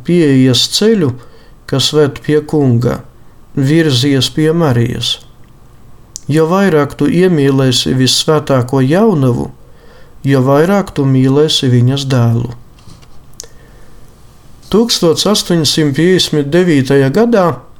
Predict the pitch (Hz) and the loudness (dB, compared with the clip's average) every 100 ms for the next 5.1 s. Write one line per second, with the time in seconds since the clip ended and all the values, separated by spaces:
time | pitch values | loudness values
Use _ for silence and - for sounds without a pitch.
0 | - - - - - - 139 160 165 143 | -20 -20 -20 -20 -20 -4 -2 0 0 0
1 | - 151 185 220 208 190 175 147 - - | -2 0 0 0 0 2 0 0 -4 -10
2 | - - - - - - 156 147 143 - | -20 -20 -20 -20 -20 -2 -2 0 -2 -2
3 | - 151 196 190 - 190 156 156 160 127 | -6 -2 -2 -2 0 0 0 0 -2 0
4 | - - - - 139 120 - 147 165 - | -4 -8 -20 -4 -2 -2 -2 0 0 0
5 | 147 | 0